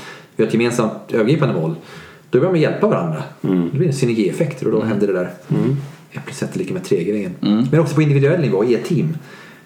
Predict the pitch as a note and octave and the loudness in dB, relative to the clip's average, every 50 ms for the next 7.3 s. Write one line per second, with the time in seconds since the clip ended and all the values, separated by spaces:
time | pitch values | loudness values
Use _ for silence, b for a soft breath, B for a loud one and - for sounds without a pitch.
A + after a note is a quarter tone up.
0 | B - - - A#2 B2 A#2+ - - A#2 A2+ A2 - - A#2 - - - - C3 | B -6 -2 0 2 2 2 2 2 0 0 0 -2 -2 -4 -4 -4 -4 -2 0
1 | C#3 C3+ C3 - - - - - - - - D3+ C3+ - - C3+ D3 D3 D3+ A2 | 0 2 0 0 -2 -6 -12 -14 -14 -4 0 0 2 2 2 2 2 2 2 2
2 | G#2 - - - - D3 D#3+ D3 B2 G#2+ F2+ F2 E2 E2 F2 G2+ - A#2+ G#2 - | 0 -4 -2 0 2 2 4 2 2 0 0 -2 -4 -4 -4 -2 -2 -2 -2 0
3 | - A#2 A2+ A2 G#2+ G#2 G#2 G#2 G2+ - - - A2 C3 C3 - - - B B | 0 0 0 0 2 2 0 0 0 0 0 0 0 0 0 -2 -4 -6 B B
4 | B B B B B B B B B B B - - - - - - - - - | B B B B B B B B B B B -14 -10 -10 -10 -10 -12 -16 -14 -6
5 | - A#2 B2 C3+ C#3+ C#3 - D#3 B2+ G#2+ G2 G2 F#2 E2+ - - - G#2+ G#2 A2+ | -2 0 2 2 2 2 2 2 2 2 2 0 -2 -4 -6 -6 -6 -2 0 2
6 | A2 A2 B2+ C#3 C#3 - G#2 - - G2+ F#2+ F#2+ G2 G2+ G2+ - A2 G#2 A2 B2+ | 2 2 2 0 -2 -4 -2 0 0 0 2 0 -2 -4 -4 -2 0 0 2 0
7 | - - - - - | -2 -4 -6 -12 -14